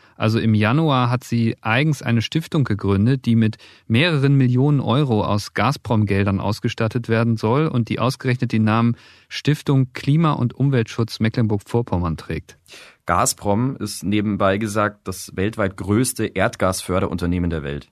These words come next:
Speaker 1: Genau, das heißt, mit Geld letztlich aus der Gasförderung in Russland sollen Klimaschutzprojekte gefördert werden.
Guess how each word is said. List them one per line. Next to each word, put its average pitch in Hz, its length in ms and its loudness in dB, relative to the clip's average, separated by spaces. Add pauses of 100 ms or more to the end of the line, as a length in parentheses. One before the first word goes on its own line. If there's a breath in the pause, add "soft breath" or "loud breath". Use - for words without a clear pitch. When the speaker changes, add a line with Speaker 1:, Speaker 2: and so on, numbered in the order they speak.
(240)
Speaker 1:
Genau, 135 300 2
das 113 180 0
heißt, 123 180 0
mit 120 140 0
Geld 147 360 0
letztlich 127 380 0
aus 117 160 -2
der 101 380 0
Gasförderung 110 720 0
in 113 100 -2
Russland 104 520 0
sollen 117 320 2
Klimaschutzprojekte 101 1040 -2
gefördert 92 500 -2
werden. 107 320 0